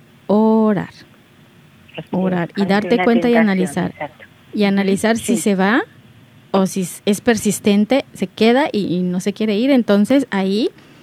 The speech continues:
Speaker 1: ya tendrías que trabajar mucho en tu persona, en tu interior, en tu espiritualidad,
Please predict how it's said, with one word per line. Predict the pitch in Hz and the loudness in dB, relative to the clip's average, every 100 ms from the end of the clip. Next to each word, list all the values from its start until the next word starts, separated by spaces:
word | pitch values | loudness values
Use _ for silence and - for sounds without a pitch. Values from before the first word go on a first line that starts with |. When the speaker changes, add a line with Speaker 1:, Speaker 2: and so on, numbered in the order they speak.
| - - | -20 -4
Speaker 1:
ya | 190 | -2
tendrías | 190 226 208 220 | 0 2 2 2
que | 247 | 0
trabajar | 220 214 208 208 202 | 0 0 2 0 0
mucho | 196 185 220 - | 0 0 -2 -2
en | 202 185 | -2 -2
tu | 185 | -4
persona, | 175 185 165 208 220 262 - | -4 -6 -2 2 4 4 2
en | 220 202 | 0 2
tu | 190 | 0
interior, | 185 185 185 185 208 311 - _ _ _ _ - - | 0 -2 -2 2 2 2 -2 _ _ _ _ -14 -2
en | 190 | 2
tu | 190 | 2
espiritualidad, | 190 - 185 196 185 175 175 180 254 | 0 -2 -4 -2 -2 0 0 0 0